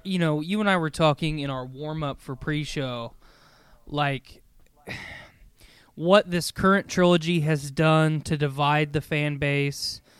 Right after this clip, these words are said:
And it, it's irrelevant whatever side of that argument you stand on. You know, it doesn't really matter in the end. Um, but, like,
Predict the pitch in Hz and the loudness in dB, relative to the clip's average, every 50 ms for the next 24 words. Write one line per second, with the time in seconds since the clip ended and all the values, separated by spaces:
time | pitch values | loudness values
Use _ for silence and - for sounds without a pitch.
0 | _ _ _ _ _ - - 156 160 156 - - 185 185 180 - 190 - - 202 | _ _ _ _ _ -8 -6 -6 -6 -6 -4 -4 -4 -4 -2 -2 -2 0 0 2
1 | 185 202 214 220 214 196 175 180 170 - 160 160 156 156 147 147 151 - - - | 4 6 8 8 8 6 6 4 2 2 0 2 2 2 0 0 -4 -4 -2 -2
2 | 147 143 143 143 143 135 139 _ _ _ _ _ - - 151 147 151 147 139 139 | -2 0 0 -2 -4 -6 -14 _ _ _ _ _ -12 -8 -4 -4 -4 -4 -6 -8
3 | 139 147 143 139 143 - 120 135 143 147 143 139 143 135 139 135 110 123 143 143 | -6 -4 -4 -4 -4 -4 0 0 2 2 2 0 -2 -2 -2 -4 -4 -4 -6 -6
4 | 135 - - 143 135 135 139 131 135 127 123 123 127 127 131 131 139 139 135 139 | -6 -6 -6 -4 -4 -4 -4 -2 -2 -2 -2 -2 -4 -6 -6 -6 -4 -4 -4 -2
5 | 139 139 175 175 175 156 135 143 143 139 135 135 135 139 139 139 135 135 127 127 | 0 0 0 0 -2 -4 -6 -6 -6 -6 -4 -4 -4 -4 -4 -4 -4 -6 -6 -8
6 | 127 131 135 143 139 135 131 131 123 - _ _ _ _ _ _ _ _ _ _ | -8 -6 -6 -6 -6 -6 -8 -10 -12 -16 _ _ _ _ _ _ _ _ _ _
7 | _ - - 143 131 127 123 120 120 120 - _ _ _ _ _ _ _ _ _ | _ -12 -8 -8 -6 -6 -6 -8 -8 -12 -16 _ _ _ _ _ _ _ _ _
8 | _ _ _ _ _ _ _ - 175 170 160 156 - - _ _ _ _ - - | _ _ _ _ _ _ _ 0 0 2 2 0 -2 -6 _ _ _ _ -8 -2
9 | 185 170 160 147 139 - - - | 0 0 0 0 -4 -8 -16 -16